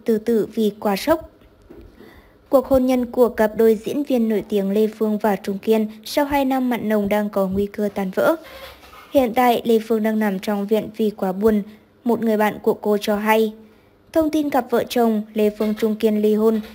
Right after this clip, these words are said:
khiến nhiều người không khỏi bị sốc. Cặp đôi này kết hôn vào năm hai nghìn không trăm mười chín và có với nhau một bé trai khấu khỉnh. Trong một số bài viết trước đây, cả hai vợ chồng diễn viên nổi tiếng còn không tiếc lời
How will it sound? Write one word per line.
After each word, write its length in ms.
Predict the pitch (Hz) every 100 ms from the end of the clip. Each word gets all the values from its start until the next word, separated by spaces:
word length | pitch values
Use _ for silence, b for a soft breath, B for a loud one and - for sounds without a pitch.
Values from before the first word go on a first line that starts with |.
| -
khiến 280 | - 208 196
nhiều 140 | 214
người 200 | 214 208
không 200 | 196 202
khỏi 200 | 196 208
bị 160 | 190 185
sốc. 280 | - 330 B B B -
Cặp 140 | 233
đôi 160 | 240 226
này 180 | 226
kết 220 | 214 294 -
hôn 180 | 233
vào 120 | 214 196
năm 200 | 202 208
hai 160 | 208
nghìn 200 | 202 196
không 220 | 185 208
trăm 220 | 202 214 202
mười 100 | 190
chín 280 | - 196 185 B -
và 100 | 226
có 220 | 214 208
với 180 | 196 196
nhau 340 | 190 202 208 208 B B
một 220 | 226 240
bé 160 | 220 196
trai 260 | - 220 208
khấu 180 | 208
khỉnh. 320 | 185 226 220 - - _ b b b b b b _
Trong 180 | 214 185
một 100 | 170
số 140 | - 214
bài 200 | 226 214
viết 160 | 294 311
trước 200 | 349 349
đây, 180 | 240 233
cả 80 | 226
hai 260 | 214 214
vợ 160 | 208 202
chồng 260 | 208 226 208
diễn 240 | - 277
viên 200 | 262 220
nổi 140 | 214 -
tiếng 260 | 208 196 180
còn 240 | - 220 202
không 220 | 226 208
tiếc 220 | 294 311
lời 280 | 262 226 202